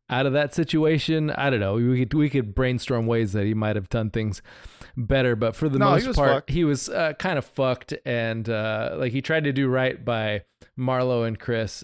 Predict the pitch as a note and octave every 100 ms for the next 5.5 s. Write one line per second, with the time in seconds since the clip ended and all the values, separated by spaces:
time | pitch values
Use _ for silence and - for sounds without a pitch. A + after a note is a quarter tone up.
0 | - G2+ F#2+ F#2+ - - B2+ G2 - C3+
1 | G2+ A#2+ A2+ G#2 G2+ - - _ _ -
2 | A2 G#2 G2+ F#2+ A2+ - A#2 - D3+ C#3
3 | C3 B2 A#2 G#2+ G#2 G2 _ _ _ _
4 | _ - B2+ A#2+ A#2 A2+ G#2+ - A#2 G#2+
5 | G#2 G#2+ G2+ F#2+